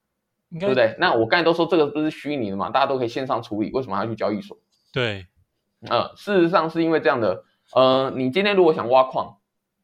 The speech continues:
Speaker 2: 挖矿这个东西，
Speaker 1: 嗯。
Speaker 2: 它其实背后你要有，等于是要你自己的账号密码。
Speaker 1: 呃，对。
Speaker 2: 然后还要发出你的个人的账号的感觉给，到外面去，写在那个公开账本里面。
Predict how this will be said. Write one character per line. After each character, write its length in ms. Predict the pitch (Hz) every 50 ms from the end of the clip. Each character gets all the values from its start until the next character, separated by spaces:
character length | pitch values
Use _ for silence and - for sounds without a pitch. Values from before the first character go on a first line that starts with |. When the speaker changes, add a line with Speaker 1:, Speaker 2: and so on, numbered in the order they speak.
| _ _ _ -
Speaker 2:
挖 180 | 147 165 160
矿 140 | 190 165 147
这 40 | 156
个 80 | 156 139
东 160 | 135 135 135
西， 280 | 135 131 127 127 127 -
Speaker 1:
嗯。 40 | _ _ _ _ _
Speaker 2:
它 160 | - 170 190
其 220 | 196 - 160 156
实 160 | 165 - 127 123
背 340 | 123 - _ 175 143 135
后 200 | 151 170 151 127
你 120 | 113 104 104
要 180 | 127 135 123
有， 200 | 113 98 82 82 82 -
等 120 | 107 107
于 60 | 123
是 100 | 131 175
要 160 | 175 156 131
你 160 | 110 101 101 101
自 140 | 101 139
己 80 | 139 123
的 80 | - -
账 220 | - - 117 117
号 140 | 120 107 107
密 140 | 113 104 80
码。 180 | - - - _ _ _ _ _ _ _ _ _ _ _ _ _ _
Speaker 1:
呃， 180 | - 135 117
对。 300 | 110 - 139 117 110 98 - - _ - _ _ _ _ _
Speaker 2:
然 140 | - 127 139
后 60 | 160
还 60 | 165
要 80 | 170 156
发 260 | - - 147 147 160
出 220 | 160 - 170 160
你 100 | 139 120
的 140 | 110 120 117
个 340 | 113 - - 208 190 151 123
人 240 | 117 110 101 104 110
的 120 | 113 110
账 280 | 110 - - 123 123 123
号 140 | 139 127
的 100 | 110 101
感 180 | - - 82 82
觉 160 | - - - 92 -
给， 200 | - - - _
到 120 | - 131 127
外 160 | 127 120 117
面 180 | 117 117 117 117
去， 260 | 117 127 101 - - _ _ _
写 220 | - - 110 110
在 160 | 110 143 143
那 180 | 139 135 135 139
个 280 | - 127 120 113 110 110
公 220 | 107 135 135 131
开 140 | - 123 123
账 220 | - 135 117 110
本 160 | 90 - -
里 120 | - - -
面。 260 | 90 101 - - _